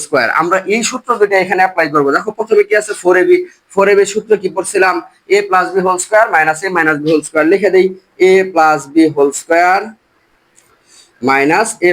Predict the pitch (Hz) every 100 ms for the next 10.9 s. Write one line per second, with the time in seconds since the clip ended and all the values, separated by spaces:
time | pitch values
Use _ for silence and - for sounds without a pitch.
0 | 151 135 131 139 135 175 233 285 _ _
1 | - 151 151 - 147 135 - - - 180
2 | 175 214 208 196 202 208 247 214 196 190
3 | 190 214 202 175 175 175 170 160 - 170
4 | 185 185 _ _ 175 175 196 208 190 185
5 | 185 170 170 175 170 - _ 226 208 196
6 | - - _ 180 185 233 240 214 - 180
7 | 175 170 156 175 - 151 151 196 214 214
8 | 214 202 190 185 190 208 214 247 - _
9 | _ 185 202 208 208 160 147 143 139 135
10 | 156 156 143 135 - - 170 185 220